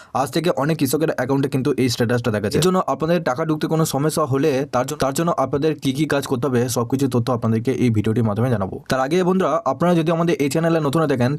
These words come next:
চ্যানেলটিকে অবশ্যই সাবস্ক্রাইব করে বেল নোটিফিকেশনটা all করে দিয়ে যাবেন। আমরা যখনই নতুন কিছু আপডেট দেবো, আপনারা ওই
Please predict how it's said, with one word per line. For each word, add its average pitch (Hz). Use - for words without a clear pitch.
চ্যানেলটিকে 139
অবশ্যই 139
সাবস্ক্রাইব 135
করে 139
বেল 123
নোটিফিকেশনটা 123
all 107
করে 113
দিয়ে 117
যাবেন। 135
আমরা 123
যখনই 143
নতুন 135
কিছু 147
আপডেট 131
দেবো, 117
আপনারা 127
ওই 135